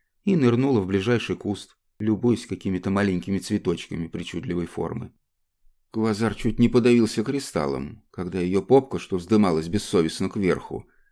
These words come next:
оголилась из-за разошедшихся в разные стороны полосок ее юбки.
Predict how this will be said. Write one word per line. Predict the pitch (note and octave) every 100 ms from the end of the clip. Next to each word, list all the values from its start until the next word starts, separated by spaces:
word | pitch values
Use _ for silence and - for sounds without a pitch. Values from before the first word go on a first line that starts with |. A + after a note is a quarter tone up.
| _ _
оголилась | G#2 G2 G#2 B2 A#2+ E2+ F#2
из-за | F2 F#2+
разошедшихся | F#2 F#2+ - A2+ G#2+ F2+ - F#2
в |
разные | F#2+ E2+ F2+
стороны | E2+ - G#2 F#2
полосок | F2 E2 F2 F2 -
ее | E2 E2
юбки. | E2 C#2+ - - -